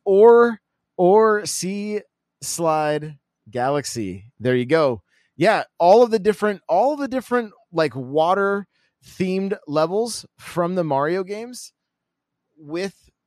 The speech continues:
with Wave Race. Sign me up. I am, I am one, you know what?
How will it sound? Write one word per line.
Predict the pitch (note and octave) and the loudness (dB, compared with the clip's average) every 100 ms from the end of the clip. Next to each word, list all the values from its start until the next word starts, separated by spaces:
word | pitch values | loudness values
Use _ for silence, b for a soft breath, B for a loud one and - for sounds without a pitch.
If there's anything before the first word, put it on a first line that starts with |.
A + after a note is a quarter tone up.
| _ _ | _ _
with | C3+ C3 F#3 F#3 _ | -10 -4 -4 -4 _
Wave | - A#2+ C#3 F#3 | -12 -2 -2 0
Race. | A3+ C#4 - - - _ _ _ _ | -2 -2 -6 -12 -16 _ _ _ _
Sign | _ - E3 C#3 D#3 | _ -14 -12 -10 -12
me | C3 | -10
up. | C3 - - _ _ _ _ _ C3+ | -10 -12 -20 _ _ _ _ _ -2
I | D3 | -2
am, | D3+ C3 A#2+ - | -2 -6 -10 -6
I | D3+ | -4
am | D3 B2+ A#2+ C3+ | -2 -4 -6 -6
one, | C#3+ D3+ D#3 - | -4 -6 -8 -14
you | - F#3+ | -6 -2
know | G3 | 2
what? | F3 A#3+ | 2 0